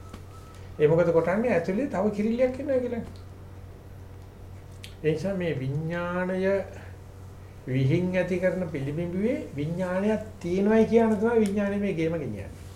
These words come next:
විඥානය කියලා හිතන මොකුත් නෑ. ඒක පිළිබිඹුවක්. ඔය බිඹුවේ පේන්නේ උඹමයි. මට ඒ නිසා ලෝකේ ගැන තරහක් ගිහිල්ලා තියෙනවා. තරහ හිතින් මවාගත්ත ලෝකේ තරහම තමයි.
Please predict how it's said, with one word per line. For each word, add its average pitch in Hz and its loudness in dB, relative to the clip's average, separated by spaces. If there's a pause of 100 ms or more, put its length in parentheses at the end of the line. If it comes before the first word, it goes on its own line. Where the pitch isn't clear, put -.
(520)
විඥානය 135 0
කියලා 139 -2
හිතන 135 -6
මොකුත් 131 -6
නෑ. 123 -4 (1400)
ඒක 143 0
පිළිබිඹුවක්. 131 0 (1200)
ඔය 156 6
බිඹුවේ 156 4
පේන්නේ 175 2
උඹමයි. 160 6 (2000)
මට 131 -4
ඒ 139 0
නිසා 131 0
ලෝකේ 127 -4
ගැන 131 -2
තරහක් 123 -2
ගිහිල්ලා 127 -4
තියෙනවා. 131 -4
තරහ 135 0
හිතින් 143 -2
මවාගත්ත 135 0
ලෝකේ 127 0
තරහම 123 -2
තමයි. 92 -6